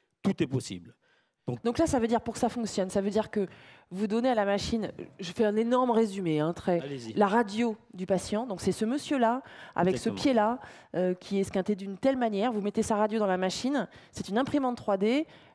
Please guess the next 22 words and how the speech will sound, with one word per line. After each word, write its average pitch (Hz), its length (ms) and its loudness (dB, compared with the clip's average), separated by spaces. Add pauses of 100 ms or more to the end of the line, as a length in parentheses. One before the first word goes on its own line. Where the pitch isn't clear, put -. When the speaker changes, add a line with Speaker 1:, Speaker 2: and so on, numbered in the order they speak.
(220)
Speaker 2:
la 214 260 2
matière 254 300 0
première, 220 580 0 (280)
juste 277 320 0
ce - 80 -8
qu'il 302 160 2
faut 320 180 -2
de 233 60 -2
matière 233 240 2
première 233 420 0
Speaker 1:
Exactement. - 360 2
Speaker 2:
aussi, - 100 -20
donc 185 120 -8
c'est - 180 -2
aussi 185 260 -4
un 190 100 -2
gain, 208 240 -2
et, 277 380 2
euh, 170 360 2 (260)
vous 233 380 -2 (380)
soudez, 269 640 -2
modelez 226 540 0